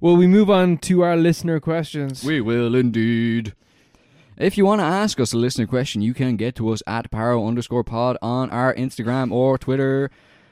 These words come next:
Speaker 2: or you can email us at the paro pod at gmail dot com if you wish to do so. Our first question is coming in from Hannah, and she's asking, "What is the meaning of life?"
Speaker 1: For fuck's sake. <laughs>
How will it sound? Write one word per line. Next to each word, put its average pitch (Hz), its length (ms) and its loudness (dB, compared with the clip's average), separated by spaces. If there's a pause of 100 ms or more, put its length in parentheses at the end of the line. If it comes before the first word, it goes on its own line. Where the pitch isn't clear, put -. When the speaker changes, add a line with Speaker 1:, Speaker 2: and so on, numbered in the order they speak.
(120)
Speaker 2:
or 175 240 2
you 160 120 2
can 123 200 2
email 107 440 0
us 107 120 -6
at 98 140 -6
the - 60 -18
paro 95 200 -4
pod 92 200 -6
at 90 80 -6
gmail 95 420 -6
dot 95 180 -6
com 104 300 -6
if - 180 -12
you 92 160 -6 (220)
wish 92 440 -8
to 98 120 -8
do 98 140 -6
so. 113 320 -8 (840)
Our 104 180 -6
first 107 300 -6
question 95 400 -6
is 98 200 -2
coming 101 340 0
in 98 160 -2
from 101 220 -4
Hannah, 98 340 -6 (320)
and 104 160 -4
she's 110 160 -2
asking, 110 440 -2
"What 95 180 -4
is 98 140 -8
the 95 60 -4
meaning 95 540 -6
of 92 160 -6
life?" 95 560 -6
Speaker 1:
For - 160 -20
fuck's - 200 -20
sake. - 920 -8
<laughs> - 60 -20